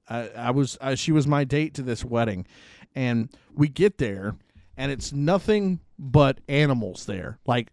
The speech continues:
animals walking around, sitting on the benches, and then there's, like, animals getting married, and then, like, the, the best man and the groomsmen are animals, the bridesmaids are different animals.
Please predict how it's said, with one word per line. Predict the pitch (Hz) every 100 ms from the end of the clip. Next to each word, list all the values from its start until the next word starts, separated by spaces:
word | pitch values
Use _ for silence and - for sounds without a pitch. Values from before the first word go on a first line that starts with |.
| -
animals | 123 156 175 170
walking | 139 123 151 - 180
around, | 151 135 131 127
sitting | - - 170 175
on | 180
the | 165
benches, | 143 131 117 123 117 - _ _ _ _ -
and | 143 143
then | 143
there's, | 139 143 139 131
like, | 147 131 120 -
animals | 139 151 170 170 151
getting | 139 156 156 147
married, | 139 139 139 135
and | 123
then, | 123
like, | 117 127 -
the, | 127
the | 117 120
best | 117 139 135
man | 151 139 139
and | 139
the | 135
groomsmen | 127 147 151 139 151
are | 139
animals, | 139 135 139 139 127
the | 143
bridesmaids | 131 143 139 143 135 143 135
are | 135
different | 120 143 143 131
animals. | 135 139 135 -